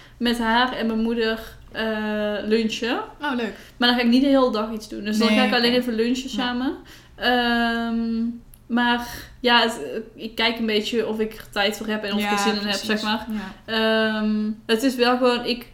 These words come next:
Speaker 1: heb wel de mogelijkheid om het vrij te nemen, maar ik vind, zou het, ik vind het fijn als mensen er niet van uitgaan.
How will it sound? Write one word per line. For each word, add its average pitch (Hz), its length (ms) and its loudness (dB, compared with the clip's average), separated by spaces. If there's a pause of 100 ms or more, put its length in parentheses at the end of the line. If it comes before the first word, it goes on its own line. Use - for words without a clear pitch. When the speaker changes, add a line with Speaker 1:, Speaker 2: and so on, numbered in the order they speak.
(100)
Speaker 1:
heb 220 360 -6
wel 220 220 0
de 214 120 0
mogelijkheid 262 560 0
om 240 80 -4
het 247 140 -4
vrij 240 220 -2
te 233 80 -8
nemen, 240 260 -2
maar 233 140 -4
ik 220 120 -8
vind, 240 160 -6
zou 233 200 0
het, 226 200 -6 (160)
ik 233 120 -8
vind 240 180 -2
het - 80 -12
fijn 262 360 4 (400)
als 226 200 -4
mensen 240 320 0
er 220 60 -2
niet 233 220 0
van - 140 -8
uitgaan. 196 600 -8